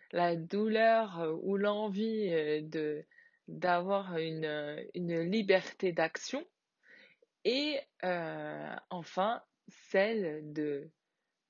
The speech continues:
d'avoir une vision. Euh, ce sont des douleurs parce que ce sont des appels, des frustrations, euh, qui peut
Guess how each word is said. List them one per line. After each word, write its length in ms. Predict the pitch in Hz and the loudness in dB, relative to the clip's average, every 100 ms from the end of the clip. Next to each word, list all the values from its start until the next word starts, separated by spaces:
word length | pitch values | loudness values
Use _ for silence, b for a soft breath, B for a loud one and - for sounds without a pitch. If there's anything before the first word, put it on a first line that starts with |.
| - | 2
d'avoir 420 | 185 180 247 196 | 2 4 2 2
une 220 | 175 160 | -6 -4
vision. 400 | 170 254 175 147 _ _ _ _ _ _ _ - B B B B B _ _ _ - | 2 2 0 -8 _ _ _ _ _ _ _ -20 B B B B B _ _ _ -2
Euh, 500 | 180 170 156 156 - - _ _ | -2 0 -4 -6 -6 -8 _ _
ce 200 | - - | -14 -10
sont 240 | 214 294 269 | -6 -2 2
des 140 | 208 | 2
douleurs 800 | 180 220 269 311 262 190 180 - _ | 2 2 4 4 4 2 -4 -10 _
parce 320 | 190 180 - | 2 2 0
que 120 | - 196 | -4 -4
ce 160 | - | -4
sont 160 | 190 170 | -10 -8
des 280 | 160 151 185 | -6 0 0
appels, 600 | 175 - 233 262 208 - | 2 2 2 0 -4 -8
des 180 | 165 156 | -10 -10
frustrations, 840 | 160 - 190 - - 180 - 220 262 _ b b b b - | -10 -4 -4 -4 -8 -8 -6 -8 -10 _ b b b b -8
euh, 260 | 170 151 143 | -4 -4 -6
qui 160 | - 185 | -8 -8
peut 360 | - 214 214 | 0 2 4